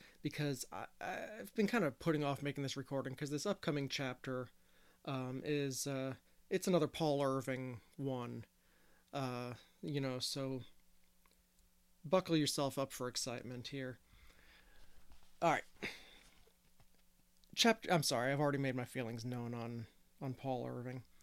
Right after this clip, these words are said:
But anyway, chapter nineteen. Just a happy day. "After all," Anne had said to Marilla once, "I believe the nicest and sweetest days are not those on which anything very splendid or wonderful or exciting happens, but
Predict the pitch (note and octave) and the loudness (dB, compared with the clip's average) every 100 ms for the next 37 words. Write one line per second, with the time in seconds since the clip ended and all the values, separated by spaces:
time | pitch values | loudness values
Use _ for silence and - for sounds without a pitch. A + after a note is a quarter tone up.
0 | - - - - - - A#2 - C#3 A#2 | -20 -20 -20 -20 -12 -8 -6 -4 -4 -4
1 | B2 - - - - F#3+ F#3+ F3+ E3 B2 | -8 -16 -20 -4 4 6 8 6 6 0
2 | - - _ - - _ _ - - - | -8 -12 _ -20 -20 _ _ -20 -20 -14
3 | C3+ B2 F#3 - B2+ - - - C#3+ B2 | -2 4 4 4 0 -2 -4 -2 -2 -2
4 | F#2 F2 A#2 - - - - - - - | -4 -6 -12 -20 -20 -20 -20 -20 -20 -20
5 | - - - - - - - - - - | -20 -20 -20 -20 -20 -20 -20 -20 -20 -20
6 | - _ - - _ _ - - - - | -20 _ -20 -20 _ _ -20 -20 -2 2
7 | A3+ - G3 E3+ B2 A2+ - - D#3 D3+ | 2 6 8 8 6 0 -10 -2 2 4
8 | C#3+ D#3 C#3 C#3 C3+ C3 B2 B2 C3+ C3 | 4 2 2 2 2 2 0 -2 -4 -6
9 | - - - - - - G#3+ B3 C4+ C4 | -8 -10 -20 -20 -6 0 2 6 6 6
10 | E3 D3+ G3+ G#3+ C4 - D#3 - - F#3+ | 4 4 4 2 -2 -2 -2 -2 0 0
11 | G#3+ A3+ - C#3 C3 C3 E3 A#3+ C4 G3 | 2 0 0 0 0 0 0 0 2 4
12 | F#3 E3+ D#3 D3 F3+ F3+ - E3+ E3 D#3+ | 4 4 2 2 0 0 2 2 4 4
13 | C3+ - - C#3+ D3+ E3 D#3+ C3+ A#2 A#2+ | 2 -2 -2 0 2 2 2 0 0 2
14 | D3 D3+ - C#3+ C3+ B2+ - D3+ D#3 D3+ | 2 2 -2 -2 -2 -2 -2 0 0 0
15 | A2+ A#2 - E3 D#3+ F#3 | -2 -6 -2 -2 0 0